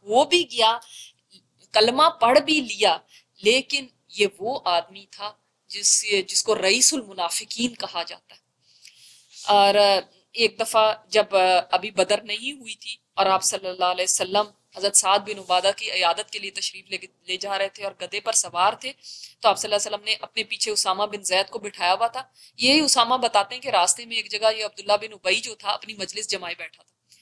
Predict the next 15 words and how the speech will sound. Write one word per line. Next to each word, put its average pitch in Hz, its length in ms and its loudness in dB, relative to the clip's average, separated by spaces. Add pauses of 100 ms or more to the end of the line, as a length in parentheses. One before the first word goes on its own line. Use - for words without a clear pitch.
(140)
और 240 120 4
इसके 226 240 0
इर्द 220 140 4
गिर्द 233 180 -6
इसके 233 200 -4
कबीले 214 360 -2
के 226 140 -6
लोग 202 260 -4
भी - 180 -12
थे। 196 60 -6
कौन - 420 -2
से 247 100 -4
कबीले 254 340 2
से 294 120 -2
था? 330 140 0